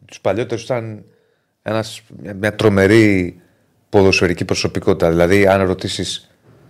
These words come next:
ανθρώπους που τον έχουν ζήσει, που, εν πάση περιπτώσει, ή και ήταν και μικροί.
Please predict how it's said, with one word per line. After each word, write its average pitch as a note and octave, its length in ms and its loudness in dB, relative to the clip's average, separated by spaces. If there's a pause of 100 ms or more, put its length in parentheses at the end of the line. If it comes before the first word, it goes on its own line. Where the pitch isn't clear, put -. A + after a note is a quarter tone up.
(360)
ανθρώπους F#2 640 0
που F2+ 260 -4 (1000)
τον F#2 160 -2
έχουν F2+ 220 -2
ζήσει, A#2+ 500 4
που, F#2+ 320 -2
εν F2 80 -4
πάση G2 200 -2
περιπτώσει, F#2 480 -4
ή F#2 160 -8
και B2 120 -6 (260)
ήταν A#2+ 180 -4
και A2+ 120 -6 (560)
μικροί. G#2+ 680 -2